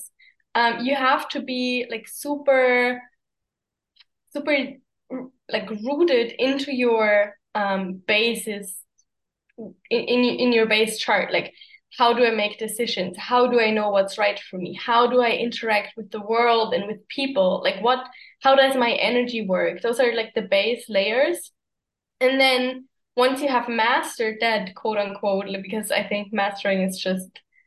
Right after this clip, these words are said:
um, not possible in any way, but <laughs> once you're, you're confident in that and you feel like you have a good connection to,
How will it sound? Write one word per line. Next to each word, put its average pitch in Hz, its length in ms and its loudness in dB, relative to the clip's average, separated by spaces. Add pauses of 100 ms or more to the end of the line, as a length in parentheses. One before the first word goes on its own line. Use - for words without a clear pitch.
(220)
um, 196 500 0 (340)
not 220 340 2
possible 190 480 0
in 185 140 2
any 190 200 0
way, 214 320 2
but 196 240 2 (200)
<laughs> - 160 -20
once 285 260 0
you're, 277 400 4
you're 269 240 2
confident 254 580 0
in 214 180 -8
that 202 200 -2
and 226 180 -8
you 233 100 -4
feel 247 180 0
like 233 120 -2
you 240 100 0
have - 220 0
a 233 60 -4
good 240 340 -4
connection 220 680 -4
to, 208 340 -8